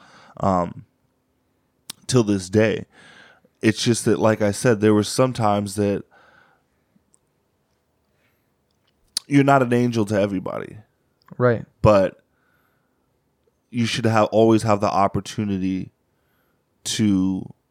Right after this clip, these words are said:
Speaker 1: re-show yourself in a, in a, in, in some, in some regard. If we re-, be, believe in rehabil-, if we believe in rehabilitation
Speaker 2: <laughs>
Speaker 1: as a society,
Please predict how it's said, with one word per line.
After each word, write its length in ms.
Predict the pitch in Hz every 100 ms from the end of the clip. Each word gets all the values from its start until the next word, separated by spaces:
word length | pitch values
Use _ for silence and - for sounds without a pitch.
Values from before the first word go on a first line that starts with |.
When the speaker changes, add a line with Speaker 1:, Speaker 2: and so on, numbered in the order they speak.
| _ _
Speaker 1:
re-show 560 | - 104 110 - 113 101
yourself 760 | 92 92 - - - - - _ _ _ _ _
in 160 | - 101
a, 160 | 95 -
in 140 | 101
a, 80 | 98 -
in, 180 | 98 90 -
in 140 | 98
some, 320 | - 98 92 -
in 120 | 101
some 220 | - 95
regard. 300 | 95 98 95
If 120 | 98 123
we 100 | 147
re-, 220 | 131 123
be, 320 | 110 - 127
believe 640 | 110 107 113 113 131 151 131
in 160 | 110
rehabil-, 540 | 113 107 127 113 117 - - - -
if 240 | - 135 151
we 180 | 202
believe 840 | 214 170 135 143 160 127 98 98 _ -
in 200 | 110 107
rehabilitation 1200 | 120 156 143 135 120 131 110 - 117 113 - 85 - _ _ _ _ _
Speaker 2:
<laughs> 500 | _ _ - 143 143
Speaker 1:
as 240 | 107 117 117
a 60 |
society, 840 | 110 113 - 127 110 98 90 71